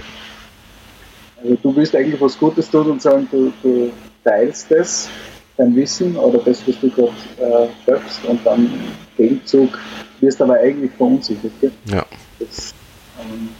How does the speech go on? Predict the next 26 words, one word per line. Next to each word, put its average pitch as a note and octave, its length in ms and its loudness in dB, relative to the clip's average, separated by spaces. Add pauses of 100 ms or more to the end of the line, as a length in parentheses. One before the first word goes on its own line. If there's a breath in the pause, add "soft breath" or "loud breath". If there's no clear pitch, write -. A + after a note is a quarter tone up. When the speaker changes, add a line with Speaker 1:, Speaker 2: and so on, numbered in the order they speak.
(540)
Speaker 1:
und C#3+ 240 2 (160)
in D#3 180 -2
meinem D3+ 220 2
Fall D#3+ 160 4
hab D#3 120 2
ich's D3+ 100 -6
einfach C#3 220 -2
so E3 180 2
gemacht, D3 300 -2
ich B2+ 100 -4
bin, C#3 280 0 (340)
wenn C3 320 2
ich - 80 -2
wo C#3+ 160 2
nicht C3 200 0
weiter A#2+ 240 2
gewusst D3 380 -6
hab, D3 140 2 (760)
dann B2 420 2 (240)
hab C3+ 240 2
ich, C3+ 300 2
hab B2+ 200 0
ich's - 400 0 (160)
recherchiert, C#3 680 -2 (680)
zum C#3+ 160 -14
einen, D3+ 260 0